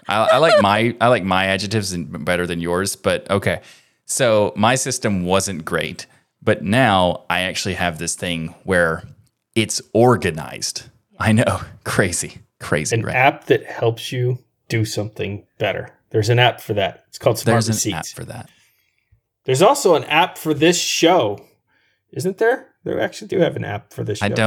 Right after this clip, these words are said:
Speaker 2: don't we?
Speaker 1: think there
Speaker 2: Isn't
Speaker 1: is.
Speaker 2: it? No, there's, somebody created that one app that one time for our show.
Speaker 1: I mean,
Speaker 2: There's
Speaker 1: I
Speaker 2: an
Speaker 1: think
Speaker 2: app
Speaker 1: they
Speaker 2: for that.
Speaker 1: created it, but I don't think it's updated
Speaker 2: Is
Speaker 1: anymore.
Speaker 2: it maintained?
Speaker 1: <laughs>
Speaker 2: I don't
Speaker 1: I
Speaker 2: know.
Speaker 1: don't
Speaker 2: There
Speaker 1: think
Speaker 2: could
Speaker 1: so.
Speaker 2: be an app for that. Well, anyways.
Speaker 1: There is an app for that. It's called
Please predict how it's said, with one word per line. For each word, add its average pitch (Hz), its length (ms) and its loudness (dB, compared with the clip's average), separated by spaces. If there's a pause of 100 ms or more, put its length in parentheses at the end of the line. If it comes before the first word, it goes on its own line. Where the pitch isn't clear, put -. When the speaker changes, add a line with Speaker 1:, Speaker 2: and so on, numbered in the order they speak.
Speaker 2:
don't 131 80 -8
we? 156 60 -2
Speaker 1:
think - 160 -2
there 82 160 -2
Speaker 2:
Isn't 80 220 -2
Speaker 1:
is. 151 140 -2
Speaker 2:
it? 107 160 -2
No, 185 220 6
there's, 151 260 4
somebody 202 320 2
created 170 420 2
that 147 180 2
one 156 160 2
app 160 260 -2
that 147 140 0
one 156 200 -2
time 165 300 0
for 165 200 -2
our 156 120 0
show. 165 220 -4
Speaker 1:
I 131 80 2
mean, 123 260 2
Speaker 2:
There's 123 120 -8
Speaker 1:
I 107 60 2
Speaker 2:
an 104 60 -6
Speaker 1:
think 139 120 0
Speaker 2:
app 143 40 0
Speaker 1:
they 120 120 4
Speaker 2:
for - 100 -6
that. - 60 4
Speaker 1:
created 107 280 4
it, 90 80 2
but 98 100 6
I 104 40 4
don't 104 100 2
think 104 140 2
it's 85 100 -2
updated 92 340 2
Speaker 2:
Is 80 60 -2
Speaker 1:
anymore. 78 300 -2
Speaker 2:
it - 40 -4
maintained? 151 640 -2
Speaker 1:
<laughs> - 40 -20
Speaker 2:
I 170 120 -8
don't 143 40 -4
Speaker 1:
I 143 40 -2
Speaker 2:
know. 262 80 2
Speaker 1:
don't 120 140 -2
Speaker 2:
There 135 100 0
Speaker 1:
think 117 80 -4
Speaker 2:
could 202 100 4
Speaker 1:
so. - 60 0
Speaker 2:
be 147 80 2
an 127 80 -2
app 123 200 -2
for 131 120 -10
that. 120 340 -2 (580)
Well, 170 120 4
anyways. 147 680 2
Speaker 1:
There 160 120 2
is 160 220 0
an 139 80 0
app 92 200 -2
for 92 120 -6
that. 90 200 -2
It's 98 140 -6
called 107 320 2